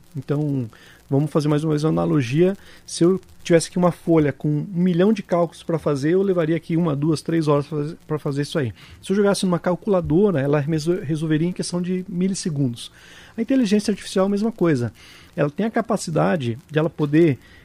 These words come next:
criar cognições, criar cálculos, eh, interpretar de uma forma muito mais acelerada que o nosso cérebro. Só que é nós que treinamos essa I A. Então, quando a gente utiliza isso como uma ferramenta, não é pra substituir emprego, não é esse o tema aqui, né, que a gente tá conversando,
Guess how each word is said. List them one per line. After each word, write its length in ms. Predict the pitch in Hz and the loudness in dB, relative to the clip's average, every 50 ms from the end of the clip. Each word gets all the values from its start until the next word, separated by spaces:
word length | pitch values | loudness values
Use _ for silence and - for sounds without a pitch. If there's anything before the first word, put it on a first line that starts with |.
| - - | -20 -8
criar 540 | - 170 160 156 151 170 196 214 185 135 - _ | -2 2 2 4 4 4 4 4 2 0 -4 _
cognições, 600 | - 156 147 151 147 139 131 - - 156 160 151 | -4 -2 0 2 2 2 0 0 2 2 2 0
criar 340 | - - 147 147 165 175 165 - - - | 0 -4 -2 0 0 0 -2 -4 -8 -8
cálculos, 680 | - 147 156 160 151 139 - - 135 127 117 120 151 | -2 0 2 2 2 2 0 -2 -2 -2 -2 -4 -4
eh, 140 | 190 147 135 | -2 0 0
interpretar 720 | 131 131 - 151 143 - 143 131 - 147 143 165 170 - - | 0 0 0 -2 -2 -2 -4 -4 -2 -2 -2 -2 -2 -6 -8
de 80 | 165 143 | -6 -4
uma 100 | 165 160 | -2 -2
forma 260 | - - 165 180 185 | 0 0 0 0 0
muito 280 | 175 160 185 196 - 196 | 0 0 0 0 0 2
mais 180 | 180 175 170 | 2 2 0
acelerada 440 | - - 196 196 180 165 165 165 170 | 0 -2 -4 -2 -2 -2 -2 -2 -2
que 60 | - 175 | -4 -4
o 40 | |
nosso 180 | 160 165 165 - | -4 -4 -4 -4
cérebro. 380 | - - 180 - 120 107 101 - - - - - - - - - _ | -4 -4 -4 -4 -4 -6 -10 -14 -18 -20 -20 -20 -20 -20 -20 -20 _
Só 220 | - - - 170 165 | -6 -2 0 0 0
que 100 | - 208 | 0 -2
é 40 | |
nós 240 | 214 190 180 214 - | 0 0 0 0 -2
que 80 | - - | -4 -4
treinamos 380 | 190 170 156 139 127 127 120 | -2 0 0 0 0 -2 -2
essa 240 | 123 123 - - 202 | -4 -8 -8 -6 -6
I 40 | 220 | -4
A. 120 | 190 117 - - - - - - - _ - | -6 -6 -10 -16 -20 -20 -20 -20 -20 _ -8
Então, 400 | 156 139 - - 143 151 156 143 - | -6 -4 -2 0 2 2 2 0 -2
quando 280 | - 160 156 156 190 - - _ - | -2 -2 -2 -2 -2 -4 -10 _ -6
a 140 | - 147 147 | -2 -2 0
gente 240 | 139 156 160 - | 0 0 -2 -4
utiliza 340 | - - 185 170 165 156 143 | -6 -6 -2 0 0 2 0
isso 160 | 151 151 - | 0 -2 -2
como 140 | - 165 160 | -2 -2 -2
uma 140 | 160 160 147 | 0 0 -2
ferramenta, 760 | - - 160 151 151 147 135 143 165 196 208 - - 131 - - - | 0 0 0 2 2 2 2 2 2 2 2 0 -4 -6 -6 -8 -8
não 300 | 156 156 147 147 151 151 | -4 0 0 2 2 2
é 60 | 175 | 2
pra 160 | - 170 156 | 2 0 -2
substituir 400 | - - 151 135 - - - 139 | -4 -4 -4 -6 -4 -2 0 0
emprego, 320 | 131 - 139 139 165 147 139 | 0 2 2 2 2 2 2
não 80 | 131 | 2
é 100 | 135 143 | 2 2
esse 160 | 147 - - | 0 0 -2
o 60 | 131 123 | -4 -2
tema 260 | - - 143 135 135 | -2 0 0 0 0
aqui, 160 | 123 - 151 | 0 0 -2
né, 80 | 135 131 | -2 -2
que 80 | 123 | -2
a 20 | 123 | -4
gente 100 | 117 - | -6 -6
tá 60 | 123 | -4
conversando, 440 | - 147 135 131 - - 156 170 | -2 -2 0 0 0 0 0 -2